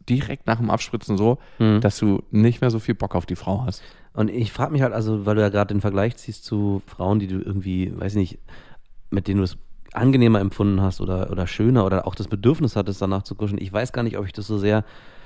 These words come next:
Speaker 2: darauf beziehen würde, weil es ist ja nicht so, dass ich mit meiner Freundin nicht irgendwie, wenn ich Sex habe, danach weg will und dann nicht mehr kuscheln. Aber es ist wirklich wie so ein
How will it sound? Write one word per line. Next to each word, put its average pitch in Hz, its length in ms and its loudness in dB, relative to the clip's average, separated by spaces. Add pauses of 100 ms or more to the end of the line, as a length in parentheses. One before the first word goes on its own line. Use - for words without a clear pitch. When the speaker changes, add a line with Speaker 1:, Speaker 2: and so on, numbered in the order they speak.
(240)
Speaker 2:
darauf 104 280 0
beziehen 156 520 -2
würde, 90 160 4
weil 90 180 2
es 80 160 -6
ist 104 100 -4
ja 113 60 2
nicht 107 140 2
so, 107 80 0
dass 98 140 2
ich 95 80 -4
mit 95 100 0
meiner 98 180 0
Freundin 101 260 0
nicht 95 200 -2 (520)
irgendwie, 98 360 2
wenn 95 140 0
ich - 100 0
Sex - 220 -4
habe, 101 160 2
danach 95 360 0
weg 101 240 -4
will 113 200 6
und 98 180 -2
dann 95 260 2 (240)
nicht 101 100 -4
mehr 98 120 2
kuscheln. 110 320 -2
Aber 95 100 0
es 95 100 -4
ist 101 180 -10
wirklich 131 280 -4
wie 123 80 -4
so 117 160 2
ein 110 140 2